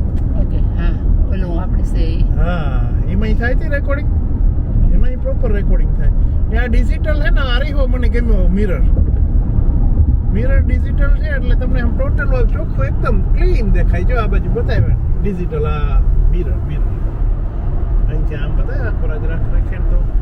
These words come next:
Speaker 2: દેખાય, નકર કામ દેખાય. હા, જોયું? એટલે બે ડિજિટલી છે ને, ઓલોય થાય, રોકોય થાય,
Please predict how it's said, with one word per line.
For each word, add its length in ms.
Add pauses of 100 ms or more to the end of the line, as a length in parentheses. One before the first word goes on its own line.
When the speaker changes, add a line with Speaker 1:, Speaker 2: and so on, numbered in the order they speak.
(120)
Speaker 2:
દેખાય, 260
નકર 240
કામ 260
દેખાય. 280 (400)
હા, 840 (680)
જોયું? 260 (1120)
એટલે 140
બે 400
ડિજિટલી 600
છે 140
ને, 100
ઓલોય 260
થાય, 240
રોકોય 380
થાય, 200